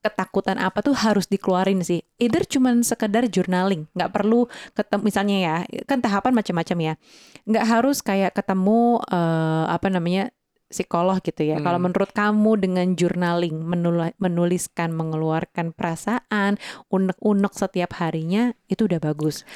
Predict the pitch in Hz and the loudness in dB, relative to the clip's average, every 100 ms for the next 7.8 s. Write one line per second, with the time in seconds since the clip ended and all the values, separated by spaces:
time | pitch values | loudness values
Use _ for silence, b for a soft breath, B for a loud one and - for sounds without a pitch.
0 | B - 240 294 247 254 202 - 233 190 | B 0 2 2 2 4 2 0 0 2
1 | 185 180 202 147 214 185 185 202 175 185 | 4 4 4 2 4 4 2 2 2 0
2 | - 175 170 175 165 156 170 170 160 160 | 0 -4 -4 -4 -4 -4 -4 -2 0 -2
3 | _ _ 196 202 - 190 165 160 175 B | _ _ -2 -2 0 0 0 -2 -4 B
4 | B B - 170 165 160 165 202 190 175 | B B -6 -2 0 0 -2 -2 0 0
5 | 190 190 - - 170 165 170 170 175 165 | 0 -2 -6 -4 -4 -2 -4 -2 0 0
6 | 165 160 160 160 B B B B - 175 | -2 -2 -2 -4 B B B B -4 0
7 | 240 240 180 196 277 294 190 175 | 2 2 2 2 2 0 0 0